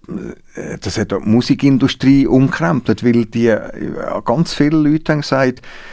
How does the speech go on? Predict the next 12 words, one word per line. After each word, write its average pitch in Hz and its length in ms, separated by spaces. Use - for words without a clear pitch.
gegenüber 110 540
den 101 120
grossen 113 440
Plattenlabels, 107 880
emi 113 560
und 87 160
Warner 113 420
und 107 140
so, 87 240
die 92 100
haben 92 140
gesagt, 78 360